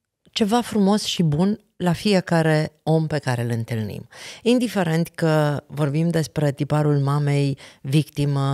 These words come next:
agresor, uh, indisponibilă, nu sunt niște situații fericite pentru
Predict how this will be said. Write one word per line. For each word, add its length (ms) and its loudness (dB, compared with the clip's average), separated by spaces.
agresor, 760 0
uh, 960 -2
indisponibilă, 1400 2
nu 120 4
sunt 440 2
niște 340 2
situații 500 0
fericite 640 0
pentru 580 2